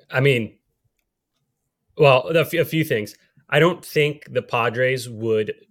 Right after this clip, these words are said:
pure salary dump Musgrove. I feel like you do have to give, like, a premier prospect to get a guy like that 'cause they do wanna contend. Um, I know, I know they wanna cut costs, but they do wanna contend still.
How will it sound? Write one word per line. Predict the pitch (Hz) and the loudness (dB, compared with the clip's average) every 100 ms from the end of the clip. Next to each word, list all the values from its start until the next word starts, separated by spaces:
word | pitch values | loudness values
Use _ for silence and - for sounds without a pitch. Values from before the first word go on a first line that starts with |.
| - | -10
pure | - 120 | -2 -2
salary | 117 - 104 117 120 | -2 -4 -2 -2 -2
dump | 117 120 | -4 -6
Musgrove. | 113 107 - 123 131 135 _ | -8 -10 -4 0 0 -4 _
I | 117 | -8
feel | - 156 | -2 0
like | 135 127 | 0 -2
you | 123 107 | -8 -8
do | 110 113 120 - _ _ _ | -6 -6 -8 -12 _ _ _
have | 131 110 - | -2 -2 -6
to | 120 107 92 _ | -8 -8 -10 _
give, | 120 117 110 - _ - | 0 0 -4 -20 _ -6
like, | 110 | -4
a | 113 | -6
premier | - - 120 117 113 | -8 -4 -4 -2 -4
prospect | - 98 - 127 - | -6 -8 -6 -6 -6
to | 104 | -6
get | 104 | -6
a | |
guy | 98 95 107 | -6 -6 -4
like | 127 127 | -4 -2
that | 160 170 | -6 -4
'cause | 135 | -6
they | 123 | -6
do | 113 175 | -6 -4
wanna | 143 147 | -4 -4
contend. | 139 113 110 104 135 139 _ _ _ _ _ _ - | -6 -6 -8 -6 -8 -12 _ _ _ _ _ _ -4
Um, | 127 113 110 110 - _ | 0 0 -2 -8 -14 _
I | 151 | 0
know, | 170 | 0
I | 147 | 0
know | 143 147 | -2 0
they | 147 | 0
wanna | 135 135 131 | 0 -4 -6
cut | - 131 - | -6 -6 -6
costs, | 120 113 113 - - | -6 -6 -8 -14 -14
but | - 113 107 _ _ _ - | -4 -2 -2 _ _ _ -8
they | 123 | -4
do | 135 175 | 0 0
wanna | 170 160 | 0 -2
contend | 147 113 - 143 131 135 | -4 -8 -6 -4 -4 -4
still. | - - 139 135 135 139 | -10 -2 2 2 0 -4